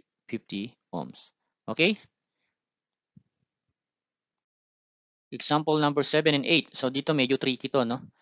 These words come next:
Ah, but by the way, pag in-observe natin, madadalian naman tayo, no? So, pinapakuha pa rin terminal A and B resist-, resistance. And medyo dito nakakalito, no? Sa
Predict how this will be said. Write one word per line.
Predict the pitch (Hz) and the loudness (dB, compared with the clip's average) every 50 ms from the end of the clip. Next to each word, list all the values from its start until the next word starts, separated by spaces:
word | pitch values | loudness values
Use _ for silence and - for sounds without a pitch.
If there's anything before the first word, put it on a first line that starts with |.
| _ _ _ - | _ _ _ -10
Ah, | - 120 113 113 113 117 110 | -6 -4 -4 -4 -4 -4 -6
but | 117 - | -6 -2
by | - 139 143 | 0 0 2
the | 151 | 4
way, | 147 131 127 139 - _ _ _ _ _ _ _ _ | 4 4 4 2 -2 _ _ _ _ _ _ _ _
pag | - 127 123 | -4 -4 -4
in-observe | - 131 127 127 - 135 127 | -2 -4 -4 -4 -4 -4 -2
natin, | 135 135 131 120 113 117 123 - _ - - - | -2 -2 0 -2 -4 -4 -8 -14 _ -20 -20 -16
madadalian | - - - 147 135 127 120 117 104 113 | -8 -4 0 0 0 0 -2 -4 -4 -4
naman | 113 110 110 | -4 -6 -6
tayo, | 104 104 107 104 98 | -4 -4 -4 -4 -4
no? | 98 107 - _ _ _ _ _ _ _ _ | -6 -10 -12 _ _ _ _ _ _ _ _
So, | - 175 165 156 151 147 - _ | 2 6 6 6 6 4 0 _
pinapakuha | - 165 165 165 - 175 180 185 175 | -6 -4 -4 -2 -2 -2 -2 -2 0
pa | - 170 | 0 2
rin | 160 156 160 165 | 2 2 0 0
terminal | - 143 143 147 143 139 | -2 -2 -2 -2 -4 -4
A | - - 147 139 139 | -4 -4 -6 -6 -6
and | 139 | -8
B | 127 127 127 127 | -8 -6 -8 -8
resist-, | 120 117 131 123 - - _ _ _ _ - | -8 -8 -10 -12 -12 -12 _ _ _ _ -4
resistance. | 135 123 - 123 - - 104 95 101 123 - - - _ _ _ _ _ _ _ _ _ _ _ _ _ _ _ _ - | -4 -4 -2 -4 -4 -2 -2 -2 -2 -4 -8 -12 -16 _ _ _ _ _ _ _ _ _ _ _ _ _ _ _ _ -2
And | - 131 131 131 127 120 120 127 131 - - _ _ _ _ - | 2 4 4 4 4 2 0 -4 -8 -14 -20 _ _ _ _ -8
medyo | - 131 127 131 131 135 127 | -2 -2 -2 0 0 0 0
dito | 131 131 - 143 | 0 0 0 0
nakakalito, | 135 117 113 110 117 117 117 - 120 110 | 0 0 0 0 -2 -4 -2 -2 -2 -2
no? | 107 113 123 _ _ _ | -2 -6 -8 _ _ _
Sa | - 113 107 104 104 104 101 101 | -12 -10 -10 -8 -8 -10 -10 -12